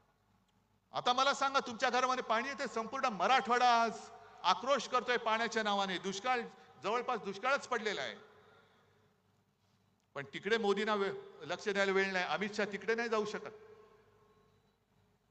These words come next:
तुम्ही मला डुप्लिकेट म्हणता,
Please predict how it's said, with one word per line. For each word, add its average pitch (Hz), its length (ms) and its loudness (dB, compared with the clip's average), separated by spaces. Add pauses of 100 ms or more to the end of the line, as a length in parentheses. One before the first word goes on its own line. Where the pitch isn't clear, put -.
(1300)
तुम्ही 131 160 -6
मला 151 600 2 (1900)
डुप्लिकेट 202 500 -4
म्हणता, 156 360 -8